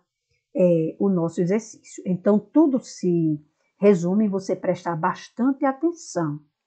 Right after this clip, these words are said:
tá? No que a, no, na pergunta. Veja que cada pergunta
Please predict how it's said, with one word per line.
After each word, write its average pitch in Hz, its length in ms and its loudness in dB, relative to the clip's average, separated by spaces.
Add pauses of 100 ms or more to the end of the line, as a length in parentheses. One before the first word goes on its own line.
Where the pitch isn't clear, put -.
tá? 190 280 -8 (240)
No 175 120 -2
que 170 200 -4
a, 175 220 -4
no, 175 580 -4
na 180 220 0
pergunta. 180 640 -2
Veja 180 300 2
que 170 120 -10
cada 180 300 -2
pergunta 185 640 -2